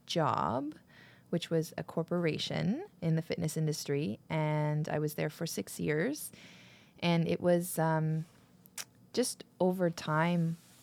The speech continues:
I just started to notice, like, you can, you know, I'd kinda walk in and I could see, like, th-,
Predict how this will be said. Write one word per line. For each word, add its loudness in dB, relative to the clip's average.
I 2
just -2
started 0
to -2
notice, 0
like, -2
you 0
can, -2
you 0
know, 2
I'd 0
kinda 2
walk 2
in 0
and 0
I -2
could -8
see, -4
like, -6
th-, -18